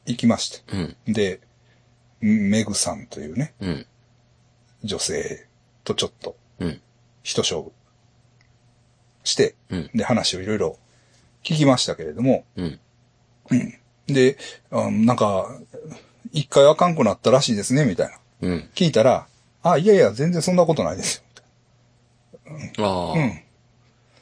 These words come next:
Speaker 1: なんとか、やってます、
Speaker 2: うん。
Speaker 1: みたいな感じでね、言うてはりましたけど。ええ。あれはなかなか。
Speaker 2: うん。
Speaker 1: うん。そうそうそ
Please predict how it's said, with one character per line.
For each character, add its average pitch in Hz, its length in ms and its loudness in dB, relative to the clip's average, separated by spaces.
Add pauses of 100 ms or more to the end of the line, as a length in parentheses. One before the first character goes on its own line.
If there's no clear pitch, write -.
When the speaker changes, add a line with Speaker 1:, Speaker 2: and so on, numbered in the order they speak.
(480)
Speaker 1:
な 113 120 2
ん 104 60 0
と 95 80 -6
か、 - 180 -2 (560)
や 120 120 2
っ - 40 -4
て 120 140 2
ま 120 100 6
す、 127 140 0
Speaker 2:
う 131 120 4
ん。 120 60 4
Speaker 1:
み 90 80 -4
た - 120 -10
い - 40 -14
な - 80 -20 (840)
感 104 200 -2
じ 90 100 -8
で 87 80 -6
ね、 113 160 -6 (800)
言 120 100 2
う 117 40 0
て 101 100 -6
は 104 80 -2
り 92 60 -6
ま 90 100 -10
し - 80 -8
た - 60 -18
け - 100 -20
ど。 - 60 -20 (840)
え 76 60 -12
え。 - 300 -16 (2000)
あ 147 100 2
れ 143 80 6
は 123 140 6
な 110 100 2
か 98 100 -2
な 90 120 -4
か。 - 240 -6 (180)
Speaker 2:
う 95 60 -4
ん。 - 20 0
Speaker 1:
う - 40 0
ん。 80 340 -4
そ - 20 -
う - 60 -10 (1600)
そ - 60 -20
う - 40 -20
そ - 80 -20